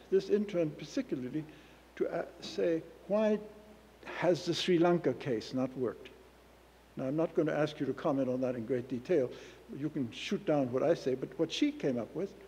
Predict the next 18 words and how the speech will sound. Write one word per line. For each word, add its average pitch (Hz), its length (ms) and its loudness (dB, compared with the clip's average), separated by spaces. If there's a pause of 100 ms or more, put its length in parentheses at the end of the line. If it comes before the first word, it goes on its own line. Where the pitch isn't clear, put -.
(1500)
was 165 360 2 (600)
that 160 220 2
there 180 120 8
was 165 220 2
never 196 360 4
a 165 100 -2
fundamental 180 720 0
agreement, 147 580 -2 (1600)
despite 185 440 -2
all 214 220 4
the 214 80 4
talk, 143 400 -2 (1400)
about 165 380 0
the 160 60 -2
crucial 208 440 -2
question 175 560 0
of 139 120 -8
sovereignty. - 520 -6